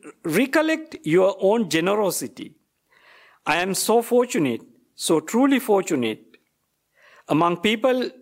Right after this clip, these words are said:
with hearts full of the stain of stinginess.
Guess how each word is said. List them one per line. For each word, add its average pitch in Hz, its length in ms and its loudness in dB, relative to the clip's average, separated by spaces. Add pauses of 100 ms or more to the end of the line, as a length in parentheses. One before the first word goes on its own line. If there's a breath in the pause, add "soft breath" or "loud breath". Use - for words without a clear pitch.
with 170 260 0 (580 soft breath)
hearts - 640 -2 (500)
full 185 260 2
of 196 200 0 (840)
the 143 220 -2
stain 190 440 0
of 180 160 -2
stinginess. 175 1040 -4